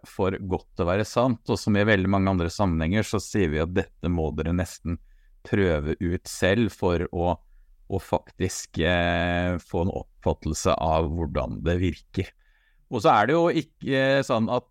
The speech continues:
eh, alt det du sier nå, den kompetansen sitter jo ikke alle lærere som bruker LearnLab på, så vi er jo avhengig av god, eh, erfaringsdeling i kollegiet, eh, i bruk og sånn. For jeg går ut fra at det ikke finnes en knapp, Erlend,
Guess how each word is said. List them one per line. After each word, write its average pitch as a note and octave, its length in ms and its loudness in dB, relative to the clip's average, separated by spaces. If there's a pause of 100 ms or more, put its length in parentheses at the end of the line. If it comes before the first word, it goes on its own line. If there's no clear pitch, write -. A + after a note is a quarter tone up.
eh, B2 220 0 (260)
alt B2 260 2
det A#2 160 2
du A#2+ 120 0
sier A#2+ 320 -2
nå, D3 240 0
den A#2 160 0
kompetansen A2+ 540 -4
sitter - 340 -6
jo F2+ 60 -2
ikke D#3 100 4
alle A2+ 180 2
lærere F#2+ 440 2
som G#2+ 140 0
bruker G2 280 0
LearnLab E2+ 460 0 (180)
på, E3+ 140 4 (120)
så A#2 300 -2 (420)
vi A#2+ 100 0
er G2+ 120 4
jo A2 260 -2
avhengig F#2 640 4
av G2+ 80 0
god, F2+ 440 0
eh, F2+ 760 0
erfaringsdeling E2 1300 0
i F2 520 -2
kollegiet, E2+ 640 0 (460)
eh, F2 800 0
i F#2 140 -4
bruk E2 340 -2
og E2+ 100 0
sånn. F2 200 0
For G2 80 0
jeg G#2 80 0
går G#2 180 2
ut F2+ 60 0
fra A2 80 -4
at A2 60 0
det A#2+ 100 -2
ikke A#2+ 120 -2
finnes G#2+ 220 0
en B2 100 0
knapp, - 380 -2
Erlend, A2+ 380 0